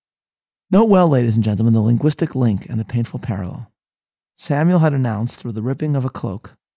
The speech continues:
the tearing of the monarchy away from Saul and its bequeathal to the house of David. And now most of the tribes of Israel are being torn away from the house of David.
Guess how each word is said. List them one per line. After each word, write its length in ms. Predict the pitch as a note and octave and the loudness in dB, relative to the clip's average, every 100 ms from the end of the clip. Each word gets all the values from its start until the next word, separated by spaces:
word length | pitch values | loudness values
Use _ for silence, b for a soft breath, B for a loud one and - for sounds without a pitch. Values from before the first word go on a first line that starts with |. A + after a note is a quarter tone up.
| _ | _
the 80 | G#2 | -10
tearing 380 | - C#3 D3 C#3+ | -4 -2 0 0
of 60 | |
the 60 | C3+ | 0
monarchy 380 | A#2+ A#2 A#2 C3 | -2 -2 -4 -4
away 220 | A#2 B2 | -2 -2
from 160 | C3+ B2+ | -2 -4
Saul 500 | - A2+ A2 G2+ - _ - | -2 -4 -6 -10 -14 _ -8
and 80 | B2+ | -6
its 120 | A#2+ | -6
bequeathal 480 | - - E3+ C#3+ C3 | -10 -2 0 0 -4
to 80 | C3 | -4
the 80 | G#2+ | -6
house 200 | G2 - | -6 -10
of 60 | |
David. 360 | G#2+ B2+ A2+ - _ _ _ _ _ _ - | -6 -6 -8 -14 _ _ _ _ _ _ -8
And 140 | A#2 | -2
now 240 | B2+ F3+ G3 | 2 4 4
most 280 | C#3+ C3+ - | 4 0 -4
of 40 | |
the 100 | D3 | -8
tribes 280 | - C#3 B2+ | -6 -6 -6
of 60 | B2+ | -6
Israel 240 | B2+ B2+ | -6 -8
are 80 | B2+ | -8
being 240 | B2 A#2+ | -6 -6
torn 300 | - B2+ B2 | -6 -4 -4
away 480 | - C#3 D#3 A#2+ A2 | -2 0 2 0 -4
from 200 | - A#2 | -10 -10
the 60 | F#2+ | -8
house 240 | G#2+ - | -10 -12
of 100 | - | -16
David. 280 | - C3+ | -18 -20